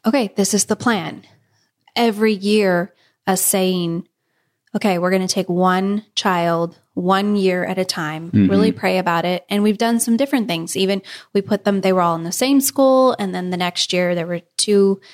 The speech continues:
Speaker 1: in that school, one that was being homeschooled, and halfway through the year, one switched to another school, one switched to another school, you know, then they were in three different schools for half a year.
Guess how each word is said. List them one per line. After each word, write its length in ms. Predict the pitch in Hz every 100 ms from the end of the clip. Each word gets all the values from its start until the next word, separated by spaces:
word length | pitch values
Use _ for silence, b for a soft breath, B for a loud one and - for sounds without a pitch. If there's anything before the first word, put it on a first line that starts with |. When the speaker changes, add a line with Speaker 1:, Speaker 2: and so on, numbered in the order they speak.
| B _
Speaker 1:
in 280 | 196 196 190
that 200 | 185 -
school, 380 | - 202 185 185
one 240 | 185 190 190
that 80 | 185
was 140 | 185
being 200 | 196 190
homeschooled, 600 | 190 190 185 - 185 180
and 120 | 170 196
halfway 320 | 170 - 175
through 240 | - 175
the 100 | 175
year, 520 | 190 262 269 269 269 262 b b _ _
one 280 | 196 180 175
switched 360 | - - - -
to 80 | 190
another 320 | 202 254 240
school, 420 | - - 240 240
one 220 | 185 165
switched 360 | - - - -
to 60 | -
another 300 | 190 269 254
school, 560 | - 254 240 233 233
you 120 | 208 180
know, 100 | 175
then 220 | 175 175
they 100 | 170
were 60 |
in 100 | 165
three 220 | 156 165 165
different 380 | 254 320 302
schools 580 | 302 - 277 277 277 277
for 120 | -
half 260 | 262 254 254
a 20 |
year. 400 | 254 254 240 240